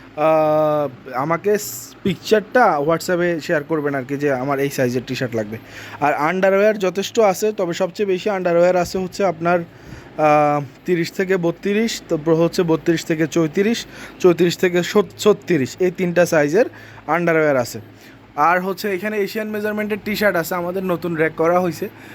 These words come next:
এটা এশিয়ান মেজারমেন্টের টি-শার্ট। এই টি-শার্টগুলো actually সবগুলাই হচ্ছে একশো আশি জিএসএম, ওয়ান হান্ড্রেড পার্সেন্ট পিওর কটন।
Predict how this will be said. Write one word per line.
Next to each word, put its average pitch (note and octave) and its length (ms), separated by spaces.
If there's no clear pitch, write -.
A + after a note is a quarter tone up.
এটা D#3 160
এশিয়ান F#3+ 300
মেজারমেন্টের F#3+ 580
টি-শার্ট। E3+ 380
এই G3 140
টি-শার্টগুলো G3+ 560
actually A3 500
সবগুলাই G3 480
হচ্ছে G#3 240
একশো G#3+ 280
আশি G3 260
জিএসএম, G#3 400
ওয়ান G3+ 180
হান্ড্রেড F#3+ 280
পার্সেন্ট G3 380
পিওর F#3 240
কটন। A#3 320